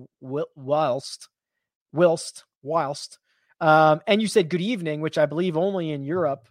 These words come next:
uh, would I say that this is actually evening. On the East Coast here in the States, it's probably four o'clock. But, um,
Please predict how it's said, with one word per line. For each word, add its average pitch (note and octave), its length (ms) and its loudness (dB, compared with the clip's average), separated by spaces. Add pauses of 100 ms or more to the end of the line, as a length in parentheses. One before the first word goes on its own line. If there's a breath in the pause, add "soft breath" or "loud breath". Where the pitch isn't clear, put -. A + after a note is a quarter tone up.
(120)
uh, B2 440 -10
would B2 180 -10
I B2 160 -6
say C3+ 280 -6
that B2 160 -12
this A#2+ 180 -14
is A#2 80 -12
actually A#2 480 -10
evening. C3 640 -12 (760)
On B2+ 100 -2
the C#3 60 0
East D#3+ 140 0
Coast C#3 180 0
here C#3 100 -2
in B2 60 -4
the A#2 60 -8
States, C#3+ 280 -4
it's - 40 -14
probably A#2 300 -10
four B2 200 -8
o'clock. A#2 420 -8 (320 soft breath)
But, D#3+ 320 6
um, D3 600 0